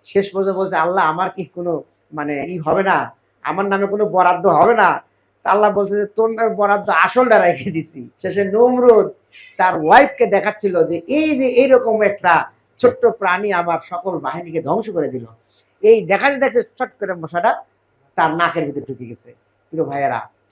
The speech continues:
এরপরে আব্রাহার হস্তি বাহিনীকে কি দিয়ে দমন করলো? আবাবিল পাখি, ছোট্ট পাখি দিয়ে তাদেরকে দমন করলো। আর আমার দেশে সেই ফেরাউন,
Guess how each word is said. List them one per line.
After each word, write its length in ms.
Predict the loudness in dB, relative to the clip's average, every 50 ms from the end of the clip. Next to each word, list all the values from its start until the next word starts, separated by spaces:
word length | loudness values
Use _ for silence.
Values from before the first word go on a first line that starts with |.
| _ 0
এরপরে 540 | 0 0 2 2 4 4 4 2 0 -4 -10 _ _ _ _ 4
আব্রাহার 520 | 6 6 6 8 6 6 8 8 6 6
হস্তি 400 | 6 4 2 2 2 -2 -6 -4
বাহিনীকে 460 | -2 -2 -2 -2 -2 -2 -4 -6 -8
কি 180 | -12 -10 -12 -4
দিয়ে 260 | 0 0 0 0 -2 -8 _ _ _ _ 0
দমন 280 | 0 2 2 0 0
করলো? 440 | 0 2 2 2 2 2 0 -2 -6 -8 _ -2
আবাবিল 560 | -2 0 0 0 0 0 -2 -2 -4 -4 -6 -8
পাখি, 320 | -8 -10 -8 -8 -12 -14 -12 -10
ছোট্ট 300 | -12 -12 -10 -8 -8 -8
পাখি 340 | -6 -6 -8 -10 -10 -12
দিয়ে 300 | -10 -6 -4 -4 -4 -4 -6 -10 _ _ _ _ -10
তাদেরকে 300 | -8 -8 -6 -6 -6 -6
দমন 300 | -4 -4 -6 -6 -6 -8
করলো। 360 | -10 -12 -12 -10 -12 -14 -16 _ _ _ _ _
আর 300 | -4 0 2 2 2 0 -2 -4 0
আমার 460 | 2 4 4 6 6 6 4 4 0
দেশে 400 | -4 -8 -8 -6 -6 -6 -6 -8 _ _ _ _ _
সেই 260 | -10 -6 -6 -6 -4
ফেরাউন, 720 | -4 0 2 4 4 6 6 8 8 6 6 2 0